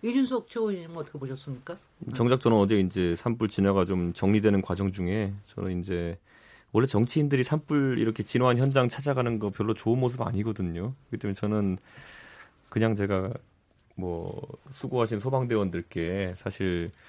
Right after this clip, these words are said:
Speaker 2: 드링크류 음료수 좀 전달하고 왔어요.
Speaker 1: 네네.
Speaker 2: 제가
Speaker 1: 어,
Speaker 2: 택시하면서
Speaker 1: 그렇군요.
Speaker 2: 얼마 버는지 궁금해하는 분 많은데
Speaker 1: <laughs> 아,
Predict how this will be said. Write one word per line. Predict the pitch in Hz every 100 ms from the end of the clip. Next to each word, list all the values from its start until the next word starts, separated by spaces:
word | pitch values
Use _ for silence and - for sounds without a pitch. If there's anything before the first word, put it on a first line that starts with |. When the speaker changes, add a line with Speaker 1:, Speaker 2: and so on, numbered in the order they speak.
| - - - -
Speaker 2:
드링크류 | - 139 143 - 123 104 92 90 -
음료수 | 104 104 101 - 90 82 - _ _
좀 | 101 95
전달하고 | - 101 107 107 101
왔어요. | 82 - 87 82
Speaker 1:
네네. | 87 160 131
Speaker 2:
제가 | 95
Speaker 1:
어, | 87 135
Speaker 2:
택시하면서 | 139 - 160 135 117
Speaker 1:
그렇군요. | 101
Speaker 2:
얼마 | 127
버는지 | 123 113
궁금해하는 | 104 110 117 117 113
분 | 107
많은데 | 95 92 92 107
Speaker 1:
<laughs> |
아, | 151 226 233 220 190